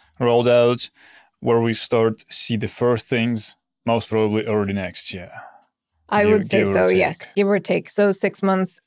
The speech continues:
Speaker 2: and then there, but there are already plenty of work that will need to start happening now as these businesses prepare
Speaker 1: Mm-hmm.
Speaker 2: to comply with the regulations,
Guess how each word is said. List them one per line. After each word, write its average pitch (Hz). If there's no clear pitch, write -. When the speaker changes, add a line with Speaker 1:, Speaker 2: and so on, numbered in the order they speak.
Speaker 2:
and 202
then 196
there, 185
but 185
there 175
are 175
already 170
plenty 180
of 170
work 180
that 175
will 170
need 175
to -
start 151
happening -
now 165
as 151
these 160
businesses 147
prepare 226
Speaker 1:
Mm-hmm. 220
Speaker 2:
to -
comply -
with 160
the 143
regulations, -